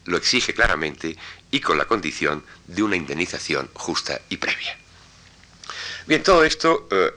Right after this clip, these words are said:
ha llevado a pensar a algunos comentaristas que, comparada con la libertad y con la igualdad, y en definitiva con la justicia,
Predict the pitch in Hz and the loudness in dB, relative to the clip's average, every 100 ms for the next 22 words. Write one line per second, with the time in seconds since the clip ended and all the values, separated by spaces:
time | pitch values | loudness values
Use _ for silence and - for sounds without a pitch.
0 | - 107 101 98 - 80 - 123 117 80 | 2 2 4 2 2 -4 2 2 2 -2
1 | 78 71 80 107 113 104 - 92 95 - | -6 -8 -4 0 0 0 -2 -2 -4 -10
2 | - - - - - 139 147 - 101 87 | -20 -20 -20 -18 -2 0 0 0 -2 2
3 | 98 131 131 127 - 95 85 73 71 71 | 4 4 4 2 0 -4 -2 -2 -4 -4
4 | 65 65 - 104 87 - 65 67 - 71 | -6 -6 0 2 2 -2 -10 -8 -10 0
5 | 98 90 - - _ - 76 62 - 69 | 2 2 -4 -20 _ -12 -12 -10 -14 -12
6 | - 87 78 - 55 82 - 101 - 80 | -6 -2 -2 -4 -12 -10 -4 -4 -2 -4